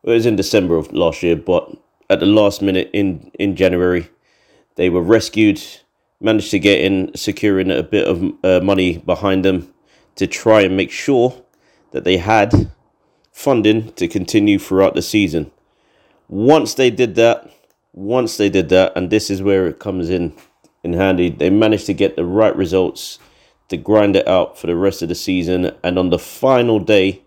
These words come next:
they travelled to struggling Watford. Watford basically needed a point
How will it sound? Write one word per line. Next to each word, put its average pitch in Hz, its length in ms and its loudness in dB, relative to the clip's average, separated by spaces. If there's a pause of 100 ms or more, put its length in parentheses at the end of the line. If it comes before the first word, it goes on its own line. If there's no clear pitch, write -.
(640)
they 113 520 4
travelled 98 580 -2 (200)
to 92 500 -2
struggling 92 720 -2
Watford. 85 540 -2 (720)
Watford 110 640 0 (1080)
basically 104 480 4
needed 101 260 0
a 95 40 -2
point 131 420 -2